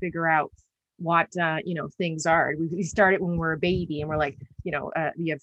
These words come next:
face sch-, schema, you have an eyes, a nose, and two face. That's a face, right? So, um, I can, I can understand both sides of it. And, uh, so it's, it's,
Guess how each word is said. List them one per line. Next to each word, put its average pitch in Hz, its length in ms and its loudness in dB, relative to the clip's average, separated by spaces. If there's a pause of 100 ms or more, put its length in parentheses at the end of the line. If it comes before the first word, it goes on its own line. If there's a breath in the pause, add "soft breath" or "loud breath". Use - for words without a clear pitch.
face 196 240 0 (100)
sch-, 160 140 -4
schema, - 540 -8
you 151 180 -4
have 156 80 0
an 160 60 0
eyes, 175 260 4
a 175 60 0
nose, 160 180 0
and 156 80 -8
two 160 140 -4
face. 156 240 0
That's - 160 -8
a - 60 -14
face, 165 340 0
right? 160 260 2 (460)
So, 185 420 6
um, 165 380 0 (520)
I 180 120 6
can, 180 340 -2
I 185 100 2
can 185 200 -2
understand 226 640 6
both 185 200 2
sides 202 460 8
of 147 120 -2
it. 147 260 0
And, 160 460 0
uh, 156 500 6
so 160 500 2
it's, 165 320 -6
it's, - 220 -10